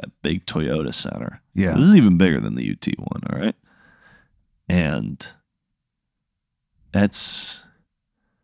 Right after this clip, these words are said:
Speaker 1: that yo-yo, they light on fire right before you go out. And you're feeling good. You got, like, these special gloves on that, like, prevent it from, uh,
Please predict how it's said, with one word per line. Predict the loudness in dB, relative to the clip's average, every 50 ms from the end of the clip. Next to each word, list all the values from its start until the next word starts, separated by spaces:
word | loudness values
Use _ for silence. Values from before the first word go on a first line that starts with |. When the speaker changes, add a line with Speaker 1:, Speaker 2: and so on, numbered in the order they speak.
| _ _ _ _ _ _ _ _ _
Speaker 1:
that | 0 2 4 6
yo-yo, | 6 8 8 8 8 6 6 4 0
they | -2 -2 -2
light | 0 0 0 0 0 -2
on | -2 -4 -6 -6
fire | -4 -2 -2 -2 -2 -4 -4 -6
right | -6 -8 -10
before | -14 -18 -16 -12 -12 -12
you | -12 -12 -14
go | -14 -14 -12 -12
out. | -12 -12 -14 -16 _ _ -20 -20 _ _ _ _ _ _ _ _ _ _ _ _ _ _ _ _ _ _ -6
And | -2
you're | -2 0
feeling | 2 4 6 6 6 6
good. | 6 6 4 2 -2 -10 _ _ _ _ _ _ _ _ _
You | 4 6
got, | 6 6
like, | 6 4 2
these | 0 -2
special | 0 0 0 0 0 0 0
gloves | 0 2 2 4 4 4 2 2
on | 2 4 4 4 4 2 0 -2
that, | -4 -6 -6 -10 -12 _
like, | -8 -8 -8 -8 -10 -12 -20 -20 _ _ _ _ _ _ _ _ _ _ _ _ _ _
prevent | -8 -2 0 0 2 0 -2
it | -4 -8
from, | -12 -8 -6 -6 -4 -4 -6
uh, | -6 -6 -8 -8 -12